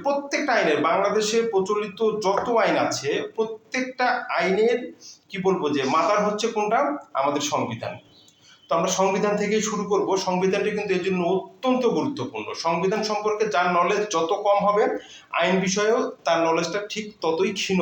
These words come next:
হবে, ঠিক আছে? এই জন্য সংবিধানটাকে সবাই একটু জোরে, মানে শক্ত করে আঁকড়ে ধরবেন। তো যাই হোক, সংবিধানের কোথায় বলা আছে এই রাজস্ব আইন নিয়ে, এবার একটু খুঁজে বের করেন তো।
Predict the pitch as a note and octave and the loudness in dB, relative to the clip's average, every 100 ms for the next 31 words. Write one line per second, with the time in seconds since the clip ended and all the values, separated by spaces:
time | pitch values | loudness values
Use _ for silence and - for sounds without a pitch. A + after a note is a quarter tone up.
0 | B2 A2 - - _ _ _ - - E3+ | 2 -2 -6 -16 _ _ _ -18 -10 -8
1 | E3+ - C#3+ C#3+ D#3+ G3 F3 E3+ E3+ F#3 | -8 -6 -4 -2 -2 -2 0 0 0 0
2 | F3+ G#3 F#3 E3 E3 E3 C#4+ D4 - _ | 0 -2 -4 -2 -2 -4 -6 -8 -12 _
3 | A2 C#3 F#3 G3+ D3 - F#3 D#3+ F#3+ F3+ | -6 -2 0 0 0 0 0 0 0 0
4 | D3+ - A#2+ A#2 G#2+ G2+ - - - - | 0 0 -2 -6 -8 -12 -16 -20 -20 -14
5 | - E3 B3 A3 A#3+ - - - - _ | -6 0 2 4 2 0 -6 -20 -20 _
6 | _ - - A3 A3 A3 C4+ A3+ A3+ - | _ -6 0 2 2 2 4 4 2 -2
7 | B3+ C#4+ A#3+ A#3 A3 G#3 G#3 A#3+ F#3+ F#3+ | 0 2 4 4 4 2 2 2 4 4
8 | F#3+ F#3+ - G3+ F#3+ F#3 F#3 - - - | 2 0 0 2 2 2 0 -2 -6 -10
9 | E3+ F#3 F#3 G#3 F#3 F#3+ F#3 F3+ F#3 F3 | 0 0 0 -2 0 2 4 2 2 0
10 | F#3 | 0